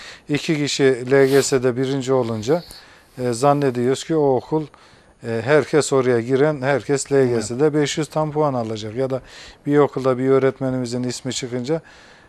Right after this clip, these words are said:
Speaker 1: e, her biri değerlidir, kıymetlidir. Anlattıkları aynı ama öğrenci bazlı da, e, ortaya çıkan tablolar var. Yani okul ismi çıkıyor ama öğrenci bazlı çık-,
Speaker 2: Hı.
Speaker 1: e, aslında oradaki başarı öğrenci bazlı diye düşünüyorum.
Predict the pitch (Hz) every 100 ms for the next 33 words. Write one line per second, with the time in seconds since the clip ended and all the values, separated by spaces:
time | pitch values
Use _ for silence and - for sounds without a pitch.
0 | _ 110 120 151 180 156 139 123 110 110
1 | 123 117 107 110 107 98 - 123 120 -
2 | 120 113 117 123 131 123 123 117 120 127
3 | 160 247 208 127 - - - - 135 143
4 | 170 208 233 240 233 202 175 139 117 110
5 | 120 117 113 113 131 120 127 113 127 107
6 | 135 - 175 175 196 185 120 107 - -
7 | - - - - 123 139 135 156 151 -
8 | 147 151 139 233 262 214 165 170 175 202
9 | 214 208 196 151 113 - - - - 147
10 | 127 120 127 120 123 - 123 123 127 120
11 | 123 120 120 - 143 202 226 220 202 175
12 | 135 107 110 107 110 104 107 120 104